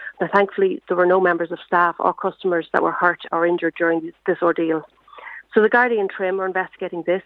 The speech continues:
and are appealing to listeners this morning, if they were in the vicinity of the top garage in Bective and recall seeing anything unusual, or perhaps they saw a silver Vauxhall Insignia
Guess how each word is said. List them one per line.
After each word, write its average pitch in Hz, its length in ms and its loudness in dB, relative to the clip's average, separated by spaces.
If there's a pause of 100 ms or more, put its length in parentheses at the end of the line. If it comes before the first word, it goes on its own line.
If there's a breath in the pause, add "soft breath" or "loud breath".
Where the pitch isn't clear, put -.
and 185 160 -2
are 175 60 4
appealing 180 320 0
to 190 100 0
listeners 185 340 0
this - 160 -14
morning, 175 380 2 (320 loud breath)
if 196 140 -4
they 196 80 -4
were 190 100 2
in 214 140 2
the 214 140 -2
vicinity 185 360 -2
of 175 140 -2
the - 80 -12 (100)
top 196 220 0
garage 175 360 0
in 170 120 -2
Bective 180 400 -4 (400 loud breath)
and 185 100 4
recall 196 400 2
seeing 190 180 2
anything 185 320 0
unusual, 180 640 0
or 180 60 -2
perhaps 196 420 2
they 185 160 -6
saw 180 220 2
a 175 120 -4
silver 185 320 2
Vauxhall 175 520 -2
Insignia 175 560 -2